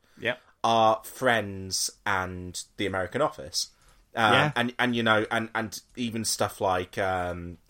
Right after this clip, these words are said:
Speaker 2: Frasier and Seinfeld is still pretty valuable. Um, and, you know, those are, those are your prototypical sitcoms that
Speaker 1: Yep.
Speaker 2: have, that have discrete stories with,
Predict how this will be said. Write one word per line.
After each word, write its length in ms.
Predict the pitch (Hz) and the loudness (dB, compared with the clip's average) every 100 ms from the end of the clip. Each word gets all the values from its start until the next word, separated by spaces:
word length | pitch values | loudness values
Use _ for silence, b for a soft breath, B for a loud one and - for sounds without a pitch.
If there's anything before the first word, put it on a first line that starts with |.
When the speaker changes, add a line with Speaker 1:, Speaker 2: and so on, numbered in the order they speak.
| - | -8
Speaker 2:
Frasier 400 | - 107 98 101 | 0 2 0 -6
and 80 | 92 | -4
Seinfeld 560 | 98 95 92 87 82 | -4 -6 -8 -8 -8
is 80 | 87 | -8
still 300 | - 95 82 - | -6 -6 -8 -14
pretty 380 | - 92 - | -14 -12 -12
valuable. 520 | 87 90 90 85 76 - _ _ _ _ _ _ _ _ - | -8 -8 -8 -12 -14 -18 _ _ _ _ _ _ _ _ 0
Um, 400 | 120 113 120 117 b b b b b | 2 2 -2 -6 b b b b b
and, 160 | 170 | 2
you 80 | 208 | 6
know, 140 | 214 151 | 6 6
those 400 | 156 170 175 170 | 6 6 6 4
are, 300 | 151 117 - | 4 2 2
those 300 | 139 143 143 | 2 4 2
are 120 | 135 | 2
your 200 | 131 127 | 2 0
prototypical 1300 | - - 117 131 131 - - 117 113 110 90 82 87 - _ _ _ _ _ _ _ _ _ _ _ _ _ _ | 0 -8 0 2 0 -6 -4 -4 -4 -12 -8 -8 -8 -14 _ _ _ _ _ _ _ _ _ _ _ _ _ _
sitcoms 840 | - - 131 - - 101 95 92 - | -2 2 2 0 0 0 0 -4 -2
that 140 | 98 | -2
Speaker 1:
Yep. 100 | 123 | 0
Speaker 2:
have, 520 | 113 101 98 98 - 87 | 2 2 2 -2 -10 -8
that 160 | - - | -4 -4
have 380 | - 113 107 - - 107 | 0 2 2 0 -20 -12
discrete 600 | - 123 - - 131 165 - | -4 0 0 -2 -4 -4 -6
stories 760 | - 120 92 82 85 120 - b b b - | -2 -2 -2 -4 -6 -4 -6 b b b -14
with, 760 | 104 110 107 107 107 98 - | -2 2 4 2 0 -4 -18